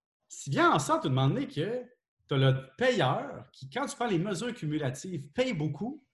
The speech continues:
reçoit peu ou pas, et le receveur reçoit tout, il ne paie pas d'impôts. Donc, son revenu disponible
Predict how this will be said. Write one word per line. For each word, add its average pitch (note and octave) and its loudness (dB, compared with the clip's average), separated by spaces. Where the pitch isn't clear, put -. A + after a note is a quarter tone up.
reçoit G3 0
peu A#3 -4
ou G3 -4
pas, A3 -6
et F3 6
le A3+ 6
receveur C4 4
reçoit F#3 0
tout, - 4
il C#3 4
ne E3 6
paie G#3+ -2
pas D4 -2
d'impôts. G#3 -2
Donc, C#4+ 2
son G#3+ 2
revenu B3 4
disponible G#3+ -2